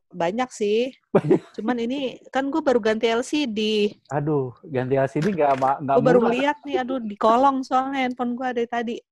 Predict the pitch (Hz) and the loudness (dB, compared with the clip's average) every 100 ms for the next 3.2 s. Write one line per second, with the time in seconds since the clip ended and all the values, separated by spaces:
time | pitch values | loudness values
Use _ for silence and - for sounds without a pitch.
0 | - 240 220 196 - - _ _ _ _ | -6 -4 -4 -8 -16 -20 _ _ _ _
1 | _ _ _ 175 185 196 - _ - 932 | _ _ _ -8 -8 -8 -14 _ -20 -20
2 | - - 269 233 190 294 269 269 190 180 | -20 -8 -6 -2 0 0 2 0 2 2
3 | 170 | 2